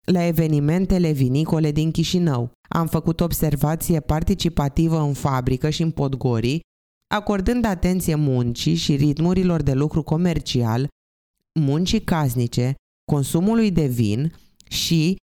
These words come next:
în același timp, am urmărit interpretările comparative ale sătenilor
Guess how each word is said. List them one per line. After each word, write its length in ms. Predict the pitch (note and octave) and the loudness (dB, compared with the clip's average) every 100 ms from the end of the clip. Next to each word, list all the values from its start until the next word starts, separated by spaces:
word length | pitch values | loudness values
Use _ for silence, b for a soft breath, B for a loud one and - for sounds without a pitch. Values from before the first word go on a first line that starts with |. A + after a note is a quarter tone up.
| _ - | _ -4
în 140 | F3 | -2
același 600 | D#3 D#3+ B3+ C4+ A3 - | -2 -2 0 0 -2 -2
timp, 320 | C3 B2+ E3+ - _ _ _ _ | -2 -2 -4 -8 _ _ _ _
am 240 | - C#4 | -2 2
urmărit 540 | B3+ G3+ E3 C#3+ E3+ F#3+ | 2 2 2 2 2 2
interpretările 880 | F#3 E3 D#3 - C3 E3 F3+ F#3 D#3 | 0 2 0 -2 0 0 0 0 0
comparative 920 | F3+ F#3 F#3 E3 C3+ - D#3+ E3+ E3+ | -2 0 0 0 0 0 0 0 0
ale 260 | - F#3 A#3 | -2 0 0
sătenilor 880 | F#3+ E3+ - C#3 B2 A#2 A#2 D3+ | 0 -2 0 0 0 2 2 0